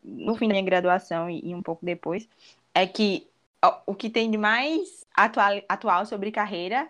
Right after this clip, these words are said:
é a exigência de que você conheça o seu propósito. Não o seu propósito como uma coisa única, mas saber o que lhe move, né? O que, é, quais são os seus objetivos de vida até, né? Que através do autoconhecimento você consegue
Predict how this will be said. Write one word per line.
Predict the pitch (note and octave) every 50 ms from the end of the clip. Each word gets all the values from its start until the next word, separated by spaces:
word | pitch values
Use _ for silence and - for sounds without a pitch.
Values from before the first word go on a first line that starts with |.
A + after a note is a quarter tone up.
| _ _ _
é | - F#3+ G3+ A#3 A#3+ A#3
a | G#3 G3+ G3+
exigência | G#3 G3 A3+ G#3+ G3+ G#3 F#3 G3 G#3+ A3 - - G3+
de | G#3+
que | G#3 G#3
você | G3+ G#3+ G#3+
conheça | A#3 A3+ A#3+ A#3 - _ _ _ _ _ _ _ _
o | G#3
seu | G#3+ - A3+ A3+
propósito. | A3+ - A#3+ A#3 A#3 - F3 D3 C3+ C#3+ C#3 C#3+ C#3 - D#3+
Não | D#3+ F#3+ A3 C4+ D4+ E4 C#4+
o | C#4+
seu | - C4+
propósito | A#3 B3+ A#3+ A3 A3+ G#3 G#3 G#3 - G#3+
como | - G#3 G#3 G#3
uma | G#3+
coisa | G#3+ - G#3 G3 G3+ G#3 G3+
única, | F#3 D#3+ D3+ D3 D3 C#3+ - F3
mas | E3 E3 E3 E3+ F3+ F#3 - _ - _ _ _ _ _ _
saber | - - B3 A3+ G#3+ F#3+ A3 B3 C#4+ -
o | C4
que | C4 - C4+
lhe | B3+ C#4+
move, | C#4 A#3 E3+ D3+ D3 C#3+ C#3+ D3
né? | D3 D3 D3+
O | D3+
que, | - - G#3 G3 G3+ G3+ G#3 G#3+ - - - - - _ _ _
é, | - E3+ E3 E3+
quais | F3 G#3+ G#3 G#3+
são | A#3 A#3
os | A3+
seus | B3+ A#3 A3
objetivos | A#3 A3 G#3+ G#3 G3+ A#3 A#3+ A#3 - F#3+ F3+ F3 E3+ B3 D#4 - - _ _ - -
de | F3+ F#3+ G3+
vida | F3 D#3+ E3+ F#3 G3+ F#3+ F3+ F3
até, | E3+ E3+ - E3 D3 E3
né? | E3+ E3 D#3+
Que | D#3+ F3
através | E3 E3 F#3 E3+ F3 F3+
do | F3
autoconhecimento | D#3+ E3 E3 - G#3 F#3 F3+ - - F#3 F3 E3 E3+
você | E3+ E3+ F#3
consegue | - F3 F#3+ G3+ F#3 D#3+ D#3+ E3 D#3+